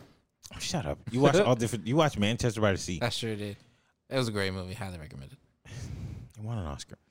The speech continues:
Speaker 2: I sure did.
Speaker 1: I'll put it to you like this.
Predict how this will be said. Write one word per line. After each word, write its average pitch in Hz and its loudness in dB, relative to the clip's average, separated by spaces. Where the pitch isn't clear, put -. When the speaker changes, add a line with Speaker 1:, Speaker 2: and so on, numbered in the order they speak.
Speaker 2:
I - -20
sure 104 -8
did. 69 -14
Speaker 1:
I'll 139 4
put 170 6
it 147 -2
to 143 -2
you 127 4
like 90 2
this. - -12